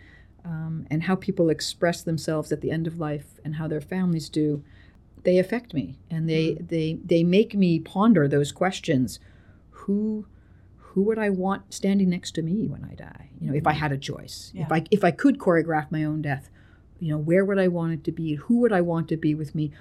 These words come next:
Speaker 1: What have I left unsaid so far? What if something happened tomorrow? Like, the big questions, they really do start to seep into your brain when you do this work, because you can't help but project yourself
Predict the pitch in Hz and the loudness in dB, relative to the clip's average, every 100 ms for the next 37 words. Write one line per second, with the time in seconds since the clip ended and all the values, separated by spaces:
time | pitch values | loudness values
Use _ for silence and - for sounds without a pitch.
0 | - - 240 262 262 196 180 175 170 175 | -16 0 0 2 0 2 2 4 2 0
1 | - - 160 151 - 151 147 160 156 - | -4 -8 -6 -6 -4 -4 0 0 0 -4
2 | 208 226 139 180 196 202 196 175 175 165 | -8 -6 -2 -2 0 2 2 2 0 2
3 | 165 - - 170 202 165 156 - - - | 0 0 -2 0 2 2 2 -2 -20 -20
4 | - 196 214 240 - 233 - 220 185 185 | 2 6 6 4 2 2 2 2 4 4
5 | 175 240 370 226 254 269 - 208 202 - | 4 6 6 6 2 2 0 -2 -2 0
6 | 180 165 - - - - - - - 240 | 2 2 -2 -20 -20 -20 -18 -10 0 2
7 | 226 208 185 170 165 196 254 165 147 151 | 2 0 0 0 4 6 6 6 4 2
8 | 147 147 151 - 156 147 156 175 160 - | 0 0 0 -2 -4 -2 0 0 -2 -2
9 | 214 202 - 233 240 196 185 - 180 180 | -2 -2 -4 -2 -2 0 -2 0 0 2
10 | 180 - 180 156 190 180 - | 0 0 -4 -2 0 0 -2